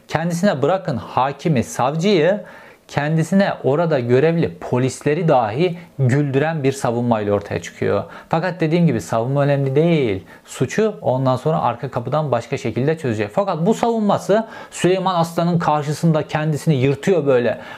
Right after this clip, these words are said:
Ondan sonra, "Benim müvekkilim kamu personeli değil, öyle değil. Dolayısıyla rüşvet suçu işlememiştir" filan.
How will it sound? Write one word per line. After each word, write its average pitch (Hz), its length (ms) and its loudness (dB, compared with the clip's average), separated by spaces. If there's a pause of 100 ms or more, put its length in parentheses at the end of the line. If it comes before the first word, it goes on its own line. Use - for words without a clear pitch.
Ondan 160 360 4
sonra, 151 360 2
"Benim 170 240 2
müvekkilim 156 720 2
kamu 170 300 2
personeli 165 540 2
değil, 156 200 2
öyle 165 260 4
değil. 156 200 2
Dolayısıyla 165 440 4
rüşvet 170 280 2
suçu 165 200 -2
işlememiştir" 170 560 0
filan. 214 260 0